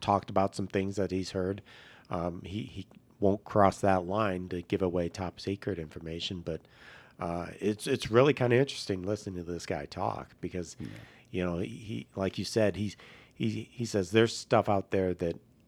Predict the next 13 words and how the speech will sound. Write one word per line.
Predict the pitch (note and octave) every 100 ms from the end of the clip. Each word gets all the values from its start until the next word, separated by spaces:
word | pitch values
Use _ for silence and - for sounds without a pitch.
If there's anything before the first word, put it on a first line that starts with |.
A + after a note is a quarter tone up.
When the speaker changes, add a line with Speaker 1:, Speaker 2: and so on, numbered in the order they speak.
| -
Speaker 1:
nobody | G#2 G2+ F#2+ G2+ G2 F2+
has | E2
seen | - A2 G2+ F2+
yet, | E2+ E2+ -
and | F#2 E2+ E2+ - _ _ _ _ _ -
it | G2+ F2+
would | F2 D#2+ D#2 _ _ _
just | - G#2 G2+
really | G2 G2 E2+
change | - G#2+ F2+ F2
the |
way | E2+ F2
you | D#2+